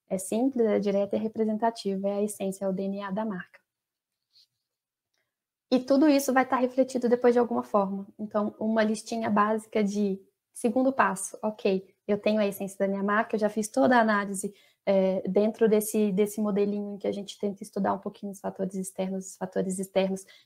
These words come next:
e chega nesse resultado final da essência, e depois eu vou pra onde? Aí você define a partir dessa essência todos esses recursos que você pode usar com a comunicação, com o marketing, pra poder fazer com que o resultado da sua empresa, da sua marca, da sua carreira,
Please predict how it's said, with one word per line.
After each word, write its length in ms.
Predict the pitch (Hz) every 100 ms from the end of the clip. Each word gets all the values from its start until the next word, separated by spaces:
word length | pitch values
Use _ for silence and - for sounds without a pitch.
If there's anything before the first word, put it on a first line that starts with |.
| _
e 60 | 196
chega 260 | - 214
nesse 220 | 208 202 202
resultado 460 | 190 190 190 185
final 280 | - 196 185
da 120 | 196
essência, 480 | 202 - 240 302 - - _ _
e 60 | 220
depois 300 | 247 247 247
eu 60 |
vou 100 | 240
pra 220 | - 233
onde? 340 | 202 185 185 -
Aí 120 | 196
você 220 | 190 202 196
define 340 | 208 - 196
a 40 |
partir 360 | 190 196 - 226
dessa 240 | 226 -
essência 480 | 208 208 202 208 220 _ _ _ _
todos 280 | 233 240
esses 440 | 247 247 - - - _
recursos 540 | 233 247 254 247 214 -
que 100 | 196
você 240 | 196 208
pode 260 | - 190 196
usar 320 | 190 190 - _ _ _ _ -
com 160 | 226
a 60 | 220
comunicação, 720 | 226 202 190 196 196 226 240
com 180 | - 214
o 60 |
marketing, 580 | 202 202 220 - 214 214
pra 140 | 214 208
poder 240 | 220 196
fazer 240 | 208 202
com 160 | 196 214
que 80 | 208
o 60 |
resultado 500 | 208 208 208 196 196
da 140 | 196 202
sua 160 | 208
empresa, 440 | 208 - 190 196 196 _ _
da 60 | 196
sua 180 | 190 202
marca, 400 | 185 190 185 190
da 80 |
sua 200 | 196 202
carreira, 480 | 202 190 190 190 190